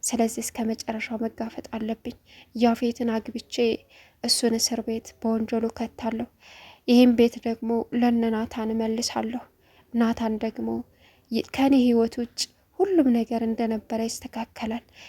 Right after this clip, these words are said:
ይሄም ማድረግ አለብኝ ብላ ወሰነች። አሁን የኤፍራታ እቅድ የራሷን ህይወት አበለሻሽታ ለሰዎች ህይወት እየጣረች ትገኛለች። መጀመሪያ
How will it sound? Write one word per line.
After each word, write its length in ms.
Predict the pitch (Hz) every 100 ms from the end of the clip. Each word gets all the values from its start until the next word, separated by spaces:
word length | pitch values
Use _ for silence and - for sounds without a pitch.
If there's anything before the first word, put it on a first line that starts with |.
| - -
ይሄም 260 | 220 240 220
ማድረግ 420 | 220 - 233 226
አለብኝ 480 | 220 226 226 - 226
ብላ 180 | 220 226 220
ወሰነች። 600 | 233 - 240 233 240 - - _ - - - -
አሁን 300 | 226 226 226 226
የኤፍራታ 600 | 233 - 240 233 220 - 220
እቅድ 360 | - 247 233 - - - - 240
የራሷን 500 | 233 240 247 233 233
ህይወት 380 | 247 226 226 - - - -
አበለሻሽታ 840 | 226 - 220 233 - 233 - - 240 247 - - _
ለሰዎች 520 | 262 262 247 233 220 -
ህይወት 320 | 233 226 -
እየጣረች 580 | 226 220 - 226 226 233 -
ትገኛለች። 800 | 233 - 220 226 220 240 - - - - - -
መጀመሪያ 680 | 240 240 233 226 220 226